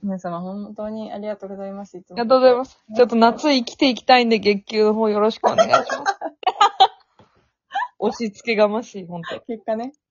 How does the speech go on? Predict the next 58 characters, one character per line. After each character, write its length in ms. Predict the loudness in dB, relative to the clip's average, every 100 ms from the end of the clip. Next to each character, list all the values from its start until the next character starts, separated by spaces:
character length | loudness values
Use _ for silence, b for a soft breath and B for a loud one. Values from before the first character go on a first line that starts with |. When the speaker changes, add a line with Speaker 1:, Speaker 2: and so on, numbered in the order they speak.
| _ _ _ _ -10
Speaker 2:
う 80 |
ん、 160 | -6 -6
結 220 | -8 -10 0
果 100 | 2
も 220 | 4 4
う 20 |
夏 280 | 4 4 2
ほ 120 | 2
ん 100 | 2
と 100 | 4
無 140 | 4 2
理。 240 | 0 -8 _ _ _
む 180 | -2 -2
ず 160 | 0 -2
い。 40 | -4
Speaker 1:
い 60 | -12 _ _ _ _ _
や 200 | -2 0
ー、 20 |
で 100 | 0
も 80 | -4
い 100 | -4
い 40 | -4
ね。 120 | -2
来 200 | 0 0
年 220 | -2 -2
は 120 | -2
も 260 | -4 -4 -6
う 40 |
そ 140 | -8 -8
の 200 | -8 -6
パ 140 | -8
タ 200 | -4 -4
ー 20 |
ン 100 | -4
で 260 | -6 -10 -14 _ _ _
生 80 | -14
き 140 | -10
れ 100 | -10
て 140 | -10 -14
る 120 | -14
と。 280 | -16 -20 _ _
Speaker 2:
え、 100 | 0
生 80 | 2
き 80 | 4
れ 100 | 4
て 100 | 4
る。 160 | -2 -2
絶 220 | -2 0
対 140 | -2
生 40 | -2
き 80 |
れ 120 | -6 -8
て 100 | -10
る。 240 | -12 -16 _
そ 180 | -10 -4
う 60 | -4
す 140 | -4
る。 180 | -8 -8